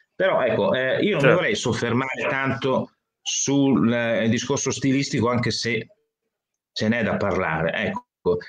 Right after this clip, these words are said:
Speaker 1: io vorrei soffermarmi su tutto l-, l'escalation che hanno, che ha portato alla realizzazione di questa falsa coppia. Allora, come dicevo, eh, ha cominciato dopo quell'otto marzo del duemilaquindici la raccolta fondi, che portò a, eh,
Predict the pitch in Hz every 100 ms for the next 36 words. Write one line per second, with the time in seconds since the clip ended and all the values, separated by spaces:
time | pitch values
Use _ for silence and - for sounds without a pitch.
0 | - _ 196 196 160 170 165 196 196 147
1 | 123 - 143 127 107 - _ _ _ _
2 | 226 220 196 151 143 - 147 - - 147
3 | 127 110 - 165 165 165 135 147 147 -
4 | 113 160 160 185 190 107 107 139 143 -
5 | _ _ _ - 135 143 139 127 139 143
6 | 120 120 123 123 117 107 110 117 120 113
7 | 95 - 98 85 82 87 80 143 147 92
8 | - - - _ _ - 170 208 202 156
9 | 123 113 117 123 123 127 131 135 180 170
10 | 160 139 123 123 143 160 160 139 131 110
11 | 120 110 123 143 143 147 156 156 165 156
12 | 127 123 120 113 104 101 90 87 95 -
13 | _ _ _ - 165 180 175 165 120 131
14 | 202 202 - 127 117 107 110 110 107